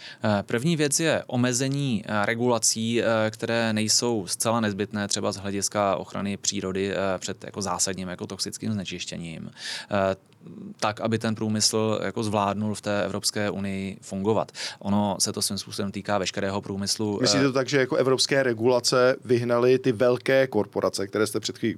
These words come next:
Speaker 2: kritizoval, eh, je vyhnaly do Číny a do, eh, do Indie a tam produkují léky?
Speaker 1: Eh,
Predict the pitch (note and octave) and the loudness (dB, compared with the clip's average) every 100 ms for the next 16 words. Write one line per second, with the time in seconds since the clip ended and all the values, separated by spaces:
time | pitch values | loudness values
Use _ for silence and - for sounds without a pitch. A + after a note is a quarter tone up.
0 | - - D#2 D#2+ F2 E2 E2+ C#3 - - | -6 -12 -8 -4 0 4 4 4 -2 -18
1 | - - - A2+ G#2+ G#2+ G#2+ A2+ A#2 B2 | -18 -10 2 4 6 6 6 6 4 4
2 | B2 A#2+ A2+ A2 - A2+ A2+ A2+ G2+ G#2 | 4 4 4 2 0 0 0 2 2 2
3 | G#2+ G#2 G#2 G#2 G#2+ G#2 G2+ G2+ G#2 A#2+ | 2 2 2 2 2 2 2 0 0 0
4 | C3+ B2 B2+ - A2 A2 A2 A2 A2 G#2+ | 2 0 -2 -2 0 0 0 2 2 2
5 | G#2+ G2+ A#2+ D3+ D3 - - - B2 A#2 | 2 4 2 -4 -12 -18 -20 -6 -2 0